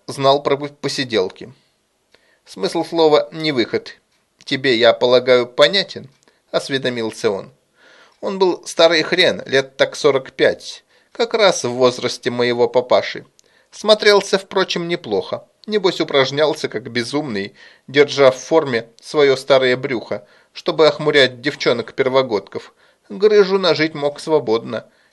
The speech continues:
И тоже, наверно, как мой папочка, спускал в пластиковый мешочек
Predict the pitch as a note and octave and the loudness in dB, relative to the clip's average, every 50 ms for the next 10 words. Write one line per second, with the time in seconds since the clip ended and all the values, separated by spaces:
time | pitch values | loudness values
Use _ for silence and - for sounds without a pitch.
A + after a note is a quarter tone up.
0 | _ _ - A2+ G#2+ - - G3+ G3+ D#3 C3 A#2+ A#2+ A#2 A2+ A#2 A#2 A2+ G#2 G#2+ | _ _ -10 -10 -8 -4 0 0 0 0 0 0 2 2 4 6 6 4 4 2
1 | G#2+ G#2 G#2 - _ _ _ _ - C3 - - C#3 C#3+ C3+ C3+ C3 C3+ C#3 B2 | -4 -6 -6 -8 _ _ _ _ 0 0 0 0 -2 -2 -2 -2 0 2 4 4
2 | A2+ - A#2 - - - - A#2+ A#2+ - - - - D#3+ - - - D3 B2+ A#2 | 4 2 -4 -8 -8 -6 -6 -8 -8 -8 -12 -10 -10 -10 -10 -4 0 0 0 0
3 | - - _ C#3+ C3+ C3+ C3 E3+ - - - - B2+ B2 B2 B2+ C3+ C3 - E3 | 0 -6 _ 2 2 2 2 2 -4 -8 -4 -2 -2 -2 0 -2 -4 -4 -2 -4
4 | D3+ D3+ - A2 - - | -4 -4 -6 -10 -10 -12